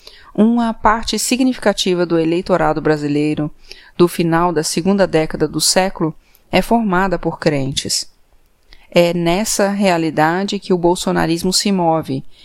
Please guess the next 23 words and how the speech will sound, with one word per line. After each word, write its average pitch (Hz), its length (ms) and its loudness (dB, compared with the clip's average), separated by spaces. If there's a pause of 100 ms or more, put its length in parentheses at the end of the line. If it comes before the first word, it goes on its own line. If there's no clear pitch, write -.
(180)
e 165 180 4
é 165 140 0
com 170 360 0
a 160 260 0
adesão 202 600 -2 (260)
à 180 120 4
política 202 800 0
como 175 360 0
crentes 214 760 -2 (140)
que 180 140 0
lidaremos. 160 880 -2 (1080)
Se - 260 2
o 277 80 2
crescimento 254 640 0
do 208 180 2
evangelismo 180 880 0
neopentecostal 170 1160 0
como 156 280 -2
projeto 156 440 -2
político, 165 640 -2
cultural 160 640 0
e 202 160 0
econômico 156 680 -2